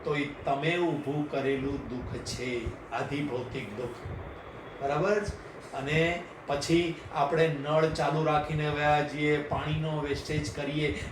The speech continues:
અને પછી પાણી મળે નહીં આપણને ભવિષ્યમાં, આ પ્રદૂષણ ફેલાવીએ અને પછી ભવિષ્યમાં શ્વાસ લેવાની તકલીફ પડવા લાગે, શુદ્ધ ઓક્સિજન ન મળે, તો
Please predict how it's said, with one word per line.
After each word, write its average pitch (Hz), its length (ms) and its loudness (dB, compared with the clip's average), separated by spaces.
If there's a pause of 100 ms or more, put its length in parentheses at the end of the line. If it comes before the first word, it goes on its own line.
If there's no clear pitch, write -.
અને 180 220 6
પછી 175 560 2
પાણી 156 460 0
મળે 147 480 4
નહીં 180 400 0
આપણને 151 480 4
ભવિષ્યમાં, 147 960 0 (300)
આ 139 400 4 (260)
પ્રદૂષણ 175 640 4
ફેલાવીએ 160 760 6 (180)
અને 170 220 2
પછી 165 320 -2 (100)
ભવિષ્યમાં 180 1000 2
શ્વાસ 156 600 4
લેવાની 165 580 4 (100)
તકલીફ 160 420 0 (100)
પડવા 151 340 2
લાગે, 151 440 4 (240)
શુદ્ધ 175 360 0
ઓક્સિજન 151 640 0
ન 160 380 -2
મળે, 143 180 0
તો - 580 0